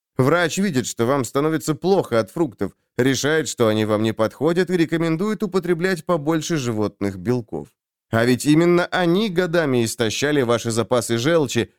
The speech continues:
отчего жиры прокисали и облепляли стенки вашего тонкого и толстого кишечника. Если вы будете есть меньше жиров,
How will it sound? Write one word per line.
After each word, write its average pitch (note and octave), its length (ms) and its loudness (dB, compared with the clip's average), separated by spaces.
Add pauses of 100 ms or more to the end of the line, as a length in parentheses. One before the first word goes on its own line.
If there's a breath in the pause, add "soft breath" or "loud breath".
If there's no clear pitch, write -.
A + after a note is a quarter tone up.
(120)
отчего D#3 460 2
жиры D3+ 300 2
прокисали E3 720 0
и D3+ 180 2
облепляли C3 640 0
стенки D3+ 440 -2
вашего C3+ 380 0
тонкого D3+ 480 -2
и C3+ 80 0
толстого D3+ 500 -2
кишечника. D#3+ 760 -6 (400)
Если A#2+ 360 2
вы G#2 120 0
будете A#2+ 420 -2
есть A2+ 440 -4
меньше A2+ 400 -2
жиров, G#2+ 420 -2